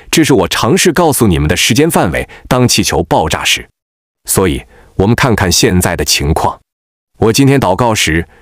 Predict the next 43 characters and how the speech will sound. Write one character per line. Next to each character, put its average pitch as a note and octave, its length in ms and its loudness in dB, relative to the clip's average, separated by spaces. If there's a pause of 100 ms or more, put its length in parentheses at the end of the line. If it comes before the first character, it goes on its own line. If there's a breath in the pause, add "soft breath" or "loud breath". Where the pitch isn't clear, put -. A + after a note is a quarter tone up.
主 B2+ 200 2
在 C#3+ 140 0
灵 B2+ 200 2
里 A2+ 160 2
向 C#3+ 220 0
我 B2+ 80 2
显 D#2 220 -2
现 B2 200 0
了 G2+ 60 2
一 G#2+ 80 2
个 B2+ 100 2
事 - 220 0
件， - 200 -4 (220 soft breath)
这 G3 120 2
个 D3 80 4
事 - 140 0
件 A#2 140 2
发 C3+ 200 0
生 A#2+ 160 0
在 G2+ 120 0
欧 C#3 200 2
洲。 D3+ 240 2 (280 loud breath)
我 A#2 100 2
看 G3 200 0
到 D3+ 100 2
法 - 240 -4
国， A2+ 300 0 (180)
看 F3 180 0
到 C#3+ 120 2
埃 F3+ 180 0
马 E3 140 2
纽 G2+ 180 2
尔· C#3+ 220 -2
马 - 160 -4
克 - 140 -2
龙， G#2+ 220 0 (200)
看 C#3+ 180 0
到 A#2 80 0
埃 E3 240 0
菲 G#3 100 0
尔 F3+ 120 4
铁 D#3 280 0
塔， - 280 -6